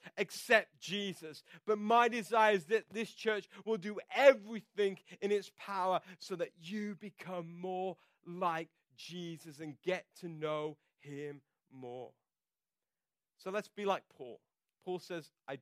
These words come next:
do this so I win the race. I'm in it to win it."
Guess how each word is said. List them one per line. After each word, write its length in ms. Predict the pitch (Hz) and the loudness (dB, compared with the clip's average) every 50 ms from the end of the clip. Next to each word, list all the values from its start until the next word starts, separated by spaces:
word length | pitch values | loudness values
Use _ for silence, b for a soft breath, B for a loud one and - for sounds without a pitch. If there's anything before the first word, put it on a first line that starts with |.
| _ _ | _ _
do 200 | - 185 190 190 | -10 -10 -10 -10
this 560 | 165 147 160 156 151 - - - - - - _ _ _ _ _ _ _ _ _ _ _ _ _ _ _ | -10 -8 -8 -10 -10 -12 -16 -20 -20 -20 -20 _ _ _ _ _ _ _ _ _ _ _ _ _ _ _
so 160 | - - 165 | -16 -8 -6
I 120 | 151 143 139 | -4 -4 -6
win 340 | 127 113 143 151 156 156 151 | -6 -8 -8 -8 -6 -6 -10
the 80 | 147 | -10
race. 640 | 131 - - 82 - _ _ _ - - - _ _ _ _ _ _ _ _ _ _ _ _ _ - | -12 -12 -16 -16 -18 _ _ _ -20 -20 -20 _ _ _ _ _ _ _ _ _ _ _ _ _ -6
I'm 180 | 175 185 - | -6 -2 4
in 200 | 208 202 214 220 | 6 6 8 8
it 180 | 226 226 226 - - | 6 4 2 -2 -6
to 100 | 196 185 | -4 -4
win 300 | 170 151 160 160 147 135 | -4 -4 -4 -4 -4 -4
it." 400 | 117 - _ _ - - - | -8 -16 _ _ -20 -20 -20